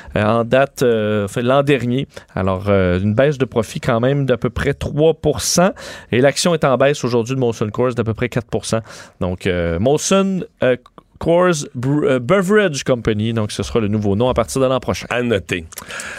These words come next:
Speaker 2: Euh, la, l'assaut des Américains sur, euh, le chef du groupe armé État islamique, al-Baghdadi, euh, on en sait un peu plus là, sur la façon dont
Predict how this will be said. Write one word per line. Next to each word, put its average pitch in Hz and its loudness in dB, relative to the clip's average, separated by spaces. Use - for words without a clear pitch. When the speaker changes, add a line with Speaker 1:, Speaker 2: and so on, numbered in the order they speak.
Speaker 2:
Euh, 123 2
la, 117 0
l'assaut 180 2
des 139 0
Américains 131 0
sur, 131 0
euh, 113 2
le 110 -2
chef 127 -2
du 107 -4
groupe 117 -2
armé 113 0
État 120 -2
islamique, 113 -2
al-Baghdadi, 104 0
euh, 101 0
on 120 0
en 131 2
sait - -2
un 190 2
peu 139 -2
plus 196 0
là, 147 2
sur 127 -2
la 123 4
façon 147 0
dont 123 2